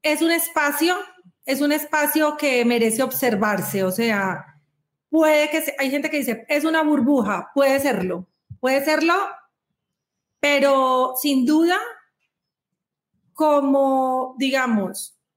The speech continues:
los activos digitales únicos son, digamos, un medio para transformar muchas cosas, porque el, el arte es una manifestación y puede que con esa corrección hayan transacciones y algo interesante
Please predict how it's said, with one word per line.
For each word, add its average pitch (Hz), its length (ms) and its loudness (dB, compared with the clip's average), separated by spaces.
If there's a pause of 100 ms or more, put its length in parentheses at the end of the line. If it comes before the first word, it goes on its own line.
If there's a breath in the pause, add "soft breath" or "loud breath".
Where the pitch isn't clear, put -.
(200)
los 285 340 2
activos 302 840 0
digitales 269 640 0
únicos 359 680 0 (680)
son, 269 1160 2 (180)
digamos, 285 460 0
un 277 180 0
medio 330 420 2
para 294 260 0
transformar 247 580 0
muchas 294 360 -2
cosas, 208 480 -4
porque 254 760 -2 (580)
el, 277 220 0
el 277 120 2
arte 269 240 0
es 311 80 -2
una 330 160 2
manifestación 269 760 0 (120)
y 269 80 -2
puede 254 220 -2
que 294 120 -2
con 262 160 0
esa 226 180 0
corrección 294 720 0
hayan 240 300 0
transacciones 277 840 0
y 247 80 -2
algo 220 180 2
interesante 254 760 0